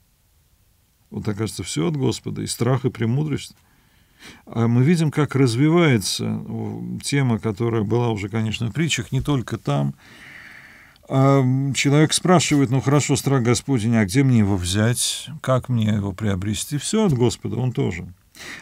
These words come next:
"Любовь к Господу — славная премудрость, и кому благоволит, он разделяет ее по своему усмотрению". А вот смотрите, здесь уже премудрость описывается как любовь к Господу, которую, к тому же, можно разделить. Хм, интересно, как это?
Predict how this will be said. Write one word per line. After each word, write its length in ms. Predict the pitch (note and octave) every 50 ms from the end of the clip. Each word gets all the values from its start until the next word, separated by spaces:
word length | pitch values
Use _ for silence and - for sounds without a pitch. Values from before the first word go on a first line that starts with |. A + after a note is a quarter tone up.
| -
"Любовь 380 | - A#2 B2 C#3+ C#3+ F#3+ F#3+ E3
к 40 | D3+
Господу — 400 | F#3+ A3 F#3+ - - D3 C#3 C3
славная 440 | - - C#3+ D3+ D3+ D3 D3+ D3+ C3
премудрость, 560 | - D3+ D#3+ E3+ E3 D3 B2 A2 G2+ - -
и 20 | G#2
кому 240 | - A#2+ A#2 B2 B2
благоволит, 540 | A#2 A#2+ A#2+ A2+ A#2+ C3 D3 D#3 E3+ E3 -
он 100 | B2+ A2+
разделяет 520 | A2 G2 F2+ G#2+ A2 A2+ A#2+ B2+ B2 -
ее 120 | B2 B2
по 80 | G#2 A2+
своему 340 | G2+ - A2+ A2 G#2 G#2 G#2
усмотрению". 680 | G2+ F#2 - A#2 A2+ - - A2 G#2+ G2 F#2 F2+ E2+ - _ _ _ _ _ _ _ _ _ _ _ _ _ _ _ _ _ _ _ _ _ _ -
А 60 | -
вот 100 | A#2 -
смотрите, 460 | - C3+ C3+ B2 C#3+ C#3+ - - G#2+
здесь 320 | F#2+ G#2 C3 C#3 - -
уже 200 | C3 A2+ A#2 B2+
премудрость 600 | - - B2 C3 C#3+ E3 F#3 E3+ D#3+ C3+ - -
описывается 560 | C3+ B2+ G#2+ - C#3 B2 - C#3 B2+ - - -
как 180 | A2+ A2 -
любовь 300 | B2 B2 A2+ B2+ B2+ A#2+
к 40 | A#2
Господу, 360 | C#3 F3 E3+ - - C3+ B2
которую, 340 | A2 A2+ A2+ A#2 C3+ C3+ B2+
к 60 | -
тому 220 | - B2 C3 D3 C#3+
же, 100 | B2 C3
можно 320 | B2+ C3 A#2+ G#2+ C3 B2+
разделить. 800 | B2+ B2+ A2 G#2 G2+ G2+ A2+ B2+ C#3+ D#3 C#3 G#2+ - - - - - _ _ _ _ _ _ _ _ _ _ - - - _ _ _ _ _ _ _ _ _ _ _ _ _ -
Хм, 280 | C#3 C3+ A#2 G2 F#2 - - _ _ _ _ _ _ _ _ _ _ -
интересно, 580 | - G2+ - - B2+ A2+ A2 G2 - - A2 G2+
как 300 | - - A2 F#2+ - G2+
это? 280 | F2+ - - F#2+ F2